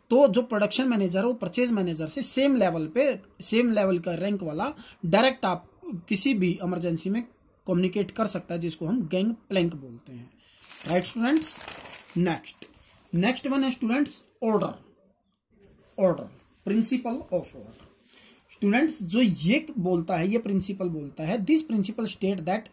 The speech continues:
in an organization there should be a place for everything and everything should be at right people। यानी कि स्टूडेंट्स, ये जो प्रिंसिपल है, ये बताता है कि इस प्रिंसिपल के according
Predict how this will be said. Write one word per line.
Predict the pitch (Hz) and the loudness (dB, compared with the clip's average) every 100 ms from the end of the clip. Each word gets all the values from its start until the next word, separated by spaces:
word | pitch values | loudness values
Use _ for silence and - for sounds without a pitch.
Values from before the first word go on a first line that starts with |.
| 240 | -2
in | 285 - | -2 0
an | 202 226 | -4 -4
organization | 180 175 202 185 147 139 - 233 277 - - - 131 | -4 -4 -2 -2 -4 -8 -4 -4 -4 -10 -20 -14 0
there | 202 302 320 | 6 6 6
should | - 247 185 | 4 2 4
be | 220 262 - | 4 4 2
a | 208 - - | -2 -2 -2
place | 233 302 311 | 4 6 4
for | - 214 - 202 | 2 0 0 0
everything | 170 160 170 165 - 220 147 - - - _ | -2 2 2 0 0 0 0 -2 -20 -20 _
and | 226 285 - 226 | -2 -2 0 2
everything | 190 175 320 320 247 226 | 2 4 4 8 6 6
should | 220 175 185 | 2 0 2
be | 269 - 190 | 2 2 -2
at | 214 226 165 | -2 -4 -8
right | 151 160 156 - | -6 -4 -6 -6
people। | 247 - - _ _ _ _ _ _ _ _ _ _ _ _ - - - | -8 -10 -20 _ _ _ _ _ _ _ _ _ _ _ _ -20 -18 -6
यानी | 156 208 | 0 0
कि | 254 | 0
स्टूडेंट्स, | - 214 285 - | 0 2 2 0
ये | 160 190 269 | -2 2 2
जो | 214 247 - 226 - | 2 -2 -2 -4 -2
प्रिंसिपल | 208 208 220 185 165 | 0 0 0 -2 -4
है, | 131 151 254 311 - _ 151 | -4 -2 -4 -4 -16 _ -4
ये | 147 254 | 2 4
बताता | 247 180 175 185 | 4 0 -2 0
है | 190 214 | -2 0
कि | 285 294 175 - - | -2 -2 -2 -8 0
इस | 311 311 | 2 2
प्रिंसिपल | 254 214 196 214 190 | 0 -2 -2 -4 -4
के | 170 156 | -4 -6
according | 147 143 139 247 | -8 -10 -4 -2